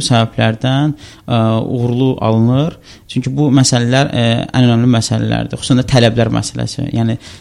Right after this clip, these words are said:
tələbələrin qarşısına biz, e, ciddi tələb, e, qoymalıyıq ki, tələbələr, e, dərsi, e, kifayət qədər, e, yaxşı mənimsəyə bilsinlər.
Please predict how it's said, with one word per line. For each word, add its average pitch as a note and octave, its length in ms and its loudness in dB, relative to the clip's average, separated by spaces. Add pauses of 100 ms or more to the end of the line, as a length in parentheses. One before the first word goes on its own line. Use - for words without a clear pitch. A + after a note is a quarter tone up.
(100)
tələbələrin A#2+ 480 2
qarşısına A#2+ 440 0
biz, A2+ 260 -4
e, A#2+ 100 -2
ciddi A#2+ 320 -4
tələb, A2+ 400 -2
e, A2+ 180 2 (140)
qoymalıyıq A#2 480 -2
ki, C#3 160 -6
tələbələr, A2+ 480 0 (320)
e, A2+ 240 -2
dərsi, A2+ 540 0 (100)
e, A2+ 640 -2
kifayət - 400 -4
qədər, A2 320 -4
e, A2 220 -2 (100)
yaxşı A#2+ 400 -2
mənimsəyə A2+ 480 -2
bilsinlər. A2+ 540 -8